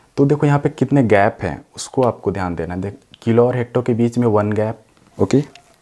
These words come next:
इसके बाद हेक्टो और डेका के बीच में एक गैप, डेका और यूनिट के बीच में एक गैप। तो जितने गैप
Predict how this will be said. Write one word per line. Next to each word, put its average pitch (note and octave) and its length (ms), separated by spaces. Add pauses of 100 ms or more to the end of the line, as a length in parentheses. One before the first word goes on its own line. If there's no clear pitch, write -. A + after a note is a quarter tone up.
(540)
इसके C3 240
बाद A#2 320 (640)
हेक्टो B2 380
और A#2+ 160
डेका A2+ 260
के B2 100
बीच A#2 260
में A#2 100
एक G#2+ 180
गैप, G#2+ 300 (460)
डेका G#2+ 320
और A#2+ 100
यूनिट A#2 240
के A#2 80
बीच G#2 260
में G#2+ 120
एक D#2+ 200
गैप। - 180 (500)
तो B2 100
जितने C3+ 500
गैप A#2 380